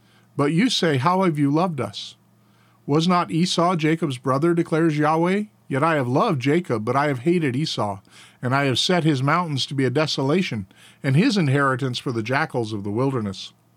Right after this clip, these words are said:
Though Edom says, "We have been demolished, but we will return and build up the waste places,"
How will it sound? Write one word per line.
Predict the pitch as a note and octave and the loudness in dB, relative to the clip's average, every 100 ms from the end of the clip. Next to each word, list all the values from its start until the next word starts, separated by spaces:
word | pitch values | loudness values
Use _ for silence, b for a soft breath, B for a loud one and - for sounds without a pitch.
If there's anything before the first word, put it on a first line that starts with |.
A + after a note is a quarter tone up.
| _ _ - b b b b b | _ _ -20 b b b b b
Though | C3 C3+ | 0 0
Edom | - F3+ A3+ E3 C3 | 2 0 2 0 0
says, | - F#3 D3+ B2 | 2 2 2 0
"We | F#3 G#3+ | -2 -2
have | D3+ | 0
been | D#3 | 0
demolished, | C3+ B2 C#3+ G#3 C#3 A2 - - B B - | 0 0 0 2 0 -2 -8 -14 B B -2
but | C#3 | 2
we | G3+ | 4
will | B3 F#3+ | 4 4
return | D3+ - F#3+ G3 D3+ | 2 0 0 2 2
and | B2 A2+ | 0 0
build | D#3+ F3 | 2 4
up | D#3+ E3+ | 2 0
the | C#3 | -2
waste | B2 E3 F#3 - | 0 0 0 -2
places," | B2+ G#2+ A2+ G2+ | -2 -2 -6 -10